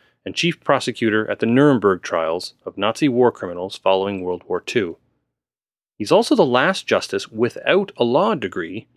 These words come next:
to be appointed to the Supreme Court, having been admitted to the bar through a combination of reading law with a lawyer and attending some law school. On March third,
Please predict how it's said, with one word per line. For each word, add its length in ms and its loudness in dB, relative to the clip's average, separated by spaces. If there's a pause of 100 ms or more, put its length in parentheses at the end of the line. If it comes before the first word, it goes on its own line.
to 80 -10
be 100 0
appointed 420 0
to 80 0
the 120 -4
Supreme 380 -6
Court, 380 2 (500)
having 280 0
been 120 -4
admitted 420 0
to 100 0
the 80 -2
bar 340 4
through 180 -2
a 40 -2
combination 560 -2
of 220 -12
reading 340 -4
law 260 2
with 200 -4
a 40 -4
lawyer 460 4 (380)
and 240 2
attending 380 -8
some 200 -12
law 180 2
school. 380 -8 (1400)
On 120 2
March 300 2
third, 300 0